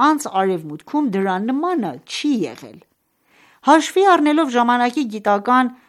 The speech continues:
հանրության մոտ աստղադիտարանի ստեղծման կարևորությունը,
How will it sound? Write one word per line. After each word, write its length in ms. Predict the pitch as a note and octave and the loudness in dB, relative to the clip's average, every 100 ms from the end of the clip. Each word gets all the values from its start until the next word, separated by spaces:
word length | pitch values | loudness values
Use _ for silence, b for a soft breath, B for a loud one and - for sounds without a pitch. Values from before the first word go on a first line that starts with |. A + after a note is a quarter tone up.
| B _ | B _
հանրության 760 | G#3+ A#3 A3+ A#3 G#3 D4 D4 G3+ | 4 4 4 0 -4 0 0 0
մոտ 220 | E3+ C#3+ | -6 -10
աստղադիտարանի 960 | B2 E3 - B3 B3 C4 C4+ C#4+ D4 E4+ | -10 -10 -2 0 0 2 4 4 2 -2
ստեղծման 540 | E4 A#3+ A3+ A#3+ A3 F3 | 0 0 0 -2 -2 -4
կարևորությունը, 800 | C#3 C#3 C#3+ C#3 - B3+ D4+ | -8 -8 -10 -12 -8 -2 2